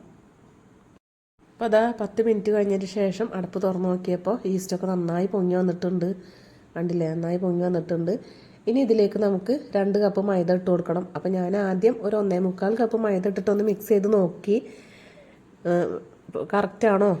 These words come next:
വെള്ളം, ഏഹ്, പിന്നെ വെള്ളത്തിൻ്റെ അളവ് പാകമാണോ എന്നൊക്കെ അറിയാൻ വേണ്ടിയിട്ട്.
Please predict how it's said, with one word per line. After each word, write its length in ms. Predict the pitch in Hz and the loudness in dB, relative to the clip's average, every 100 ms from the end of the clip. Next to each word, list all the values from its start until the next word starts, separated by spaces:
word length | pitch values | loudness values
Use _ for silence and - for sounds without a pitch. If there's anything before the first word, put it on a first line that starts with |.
| 175 | 0
വെള്ളം, 260 | 180 190 196 185 | 0 0 -2 -4
ഏഹ്, 160 | 185 165 180 | -4 -4 -6
പിന്നെ 160 | 190 185 | -2 0
വെള്ളത്തിൻ്റെ 360 | 190 185 185 202 | 2 0 2 2
അളവ് 160 | 190 190 196 | 2 2 2
പാകമാണോ 320 | 180 185 185 | 2 0 0
എന്നൊക്കെ 220 | 185 190 | 0 0
അറിയാൻ 180 | 185 175 185 | 0 0 0
വേണ്ടിയിട്ട്. 320 | 175 175 190 | 0 -2 -4